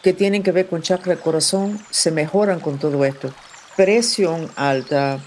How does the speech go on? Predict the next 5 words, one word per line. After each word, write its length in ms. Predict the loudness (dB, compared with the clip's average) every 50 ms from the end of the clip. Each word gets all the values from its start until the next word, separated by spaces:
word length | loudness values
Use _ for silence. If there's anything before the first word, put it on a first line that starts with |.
| -18 -20 -20 -20 -20 -20 -20 -20 -20 -20 -20 -20 -20 -20 -2
ataques 520 | 0 0 0 2 0 0 0 0 -2 -2 0
de 100 | -2 -2
corazón, 920 | 0 -2 0 0 0 0 -2 -2 -2 0 0 0 -2 -2 -2 -4 -6 -6 0
palpitaciones, 1300 | 0 0 0 2 -2 -4 -2 0 -2 -2 -2 0 2 0 2 2 -2 -2 -2 -2 -2 0 -2 -2 -4 -6 -6 -4
am, 720 | -2 -2 0 0 -2 -4 -4 -6 -8 -10 -12 -12 -14 -16